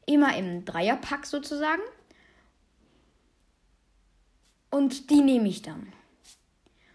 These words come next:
Und ich überleg mir nicht davor, was ich dann zu denen sage. Also, einen davon, einen von den drei Charakteren. Angenommen, es sind Blue, Noah und Shari.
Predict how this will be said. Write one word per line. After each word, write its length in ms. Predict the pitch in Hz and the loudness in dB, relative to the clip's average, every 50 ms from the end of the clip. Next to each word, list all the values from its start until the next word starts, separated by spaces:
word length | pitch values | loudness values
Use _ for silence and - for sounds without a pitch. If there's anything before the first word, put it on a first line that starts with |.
| _ _ _ - | _ _ _ -8
Und 100 | 226 220 | -6 -4
ich 80 | 214 | 0
überleg 380 | 262 240 247 247 254 285 - - | 2 4 4 4 4 2 2 2
mir 120 | 269 262 | 2 4
nicht 220 | 262 285 285 - - | 4 4 2 2 0
davor, 540 | 233 208 208 - 214 214 208 196 190 175 170 | 0 -2 -2 0 2 2 2 2 0 -2 -2
was 200 | 190 190 190 - | -4 -2 -2 -4
ich 100 | 190 175 | -6 -8
dann 160 | - 175 180 | -8 -8 -8
zu 120 | - - | -8 -8
denen 220 | 175 175 175 175 175 | -6 -6 -6 -6 -6
sage. 400 | 170 180 175 180 185 226 277 302 294 - - - - - - - _ _ | -4 -4 -2 0 2 2 2 2 0 -4 -16 -16 -18 -18 -20 -20 _ _
Also, 380 | - 214 196 175 160 - 139 131 - - _ - | 0 0 0 0 -2 -4 -10 -10 -14 -14 _ 2
einen 240 | - 269 320 349 370 | 4 4 6 6 6
davon, 460 | 359 359 359 - 330 330 330 339 - - - - | 6 4 4 2 2 2 2 0 -2 -6 -8 -4
einen 200 | - 254 285 320 | 0 0 0 0
von 140 | 302 294 269 | 0 0 0
den 80 | 254 | 0
drei 180 | 247 214 220 220 | 0 0 0 -2
Charakteren. 560 | 220 - 226 220 233 226 - 202 170 165 170 | -2 -4 -6 -6 -8 -8 -8 -8 -8 -8 -8
Angenommen, 600 | - - 262 285 294 285 262 254 254 254 262 254 | -4 0 2 4 4 4 4 4 4 4 2 2
es 140 | 240 226 - | 0 -2 -2
sind 420 | 208 208 208 208 208 - - - - - - - - - - - - _ _ _ _ _ _ _ _ _ _ _ _ _ _ | 0 2 2 2 0 -2 -6 -12 -14 -20 -20 -20 -20 -20 -20 -20 -20 _ _ _ _ _ _ _ _ _ _ _ _ _ _
Blue, 560 | - 262 269 294 311 320 330 330 330 330 330 | 4 6 8 10 10 12 12 12 12 12 12
Noah 640 | 302 269 247 247 247 254 254 247 247 247 247 - - | 10 8 8 6 6 6 6 6 4 4 4 2 0
und 200 | 208 202 202 202 | -2 -2 -2 -4
Shari. 520 | - - 185 175 175 165 165 143 - - | -4 -4 -4 -4 -4 -4 -6 -10 -10 -14